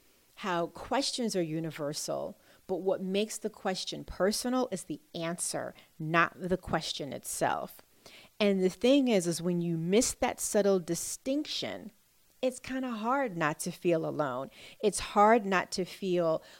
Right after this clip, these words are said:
like someone is kind of blasting a bright light and screaming, "So-and-so doesn't know A, B, and C, X, Y, and Z." Again, it's not rational,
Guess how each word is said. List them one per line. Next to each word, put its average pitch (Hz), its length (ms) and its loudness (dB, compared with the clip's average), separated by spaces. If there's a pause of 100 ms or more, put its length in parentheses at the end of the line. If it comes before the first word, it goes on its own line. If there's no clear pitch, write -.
like 180 180 2
someone 175 540 2
is 156 120 0
kind 175 240 -4
of 147 200 -6
blasting 175 520 -2
a 160 60 0
bright 160 420 2
light 165 520 2 (260)
and 180 140 0
screaming, 180 640 0 (160)
"So-and-so 269 680 2
doesn't 254 400 4
know 247 440 4
A, 247 260 2
B, 254 240 -2
and 254 100 -4
C, 254 560 -4
X, - 280 -8
Y, 262 220 -2
and 254 180 -2
Z." 208 480 2 (420)
Again, 202 320 4
it's 156 160 -2
not 165 220 0
rational, 190 760 6